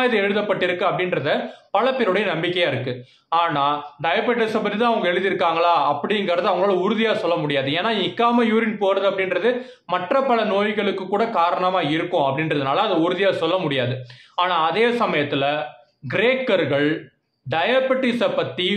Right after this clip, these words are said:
ரொம்ப டீட்டெயிலா ஸ்டடி பண்ணியிருக்காங்க. கிபி இருநூத்தி முப்பது காலகட்டத்துல அப்போலோனியஸ் அப்படின்னு, மிக்ரிஸ் அப்படின்ற ஒரு கிரேக்க ஆய்வாளர் தான் முத முதல்ல டயபெட்டிஸ் அப்படிங்கிற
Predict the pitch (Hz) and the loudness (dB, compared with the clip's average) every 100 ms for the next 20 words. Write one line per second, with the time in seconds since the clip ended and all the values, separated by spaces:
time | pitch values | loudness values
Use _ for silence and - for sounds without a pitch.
0 | 202 160 196 233 240 190 208 208 160 180 | 0 0 0 0 0 -2 -2 0 0 0
1 | - 160 - 175 180 165 123 131 120 123 | -2 -8 -4 -4 -2 -4 -2 -2 -2 -4
2 | - - _ - 247 247 208 170 180 233 | -12 -20 _ -4 -2 0 0 0 2 0
3 | 233 180 170 196 196 170 170 180 175 170 | 0 -2 -2 0 0 0 0 0 -2 -4
4 | - 185 165 143 - 240 233 214 185 180 | -2 0 0 0 0 0 2 2 2 0
5 | 180 151 180 185 165 160 180 175 139 160 | 0 -2 -4 -4 -6 -4 -4 -2 -2 -2
6 | 143 175 - - - 165 175 147 147 254 | -2 -2 -4 -12 -6 0 0 0 0 0
7 | 262 202 160 180 185 165 143 127 165 139 | 0 0 0 2 2 2 0 0 0 0
8 | 120 - - _ 156 185 254 220 185 160 | -4 -10 -20 _ -4 0 2 2 0 0
9 | 139 143 143 139 170 226 240 202 - 196 | 0 -2 -2 -2 -2 0 0 -2 -2 -2
10 | 180 151 185 190 180 147 | -2 -2 0 0 0 0